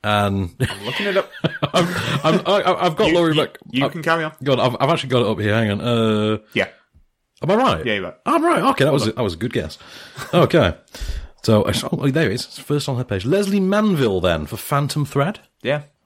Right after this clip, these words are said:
Speaker 1: Okay. I've not seen Phantom Thread. Couldn't, couldn't possibly comment.
Speaker 2: Uh, I don't think it comes out until start of February, I believe.
Speaker 1: Is that one of the later ones this year? 'Cause there's always that one token Oscar film that comes out after the ceremony.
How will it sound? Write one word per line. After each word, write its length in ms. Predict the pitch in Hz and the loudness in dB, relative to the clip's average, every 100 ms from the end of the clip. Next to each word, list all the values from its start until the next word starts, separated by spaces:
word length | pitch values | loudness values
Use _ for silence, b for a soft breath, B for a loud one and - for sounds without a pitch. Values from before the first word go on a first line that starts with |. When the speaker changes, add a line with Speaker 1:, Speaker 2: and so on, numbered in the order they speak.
| - | -12
Speaker 1:
Okay. 460 | 87 - 87 131 - | -10 -6 -2 -2 2
I've 260 | 101 95 85 | 4 4 2
not 120 | - | -2
seen 120 | 104 | -2
Phantom 240 | 104 101 98 | 0 -2 0
Thread. 160 | 127 | -2
Couldn't, 260 | - 80 - | -2 -8 -6
couldn't 180 | - 76 | -8 -4
possibly 240 | 82 78 | -6 -4
comment. 240 | 85 87 92 | -2 0 2
Speaker 2:
Uh, 240 | 135 131 | 2 4
I 60 | 127 | 2
don't 100 | 143 | -2
think 120 | 143 | -2
it 20 | |
comes 140 | 131 117 | -2 -2
out 80 | - | -4
until 420 | - 101 101 - _ | -6 -8 -10 -14 _
start 300 | - - 107 | -10 -4 -6
of 60 | - | -6
February, 340 | 101 107 101 92 | -12 -8 -8 -8
I 20 | |
believe. 380 | - 104 - B B B | -12 -18 -20 B B B
Speaker 1:
Is 60 | 101 | 0
that 80 | |
one 80 | 107 | 2
of 40 | 107 | 2
the 60 | |
later 280 | 113 120 - | 4 2 2
ones 200 | 82 73 | -2 -2
this 160 | 73 - | -6 -8
year? 80 | 76 | -6
'Cause 120 | 101 | -4
there's 120 | 110 | -2
always 160 | 143 185 | -2 0
that 100 | 175 | -2
one 280 | 131 135 135 | 0 0 0
token 300 | 135 127 110 | -2 -2 -2
Oscar 260 | 120 - - | -6 -6 -8
film 220 | - 78 | -6 -6
that 80 | - | -6
comes 180 | 101 90 | -4 -2
out 100 | - | 0
after 220 | 104 98 | -2 -2
the 80 | 87 | -4
ceremony. 340 | 104 110 135 | -2 0 -2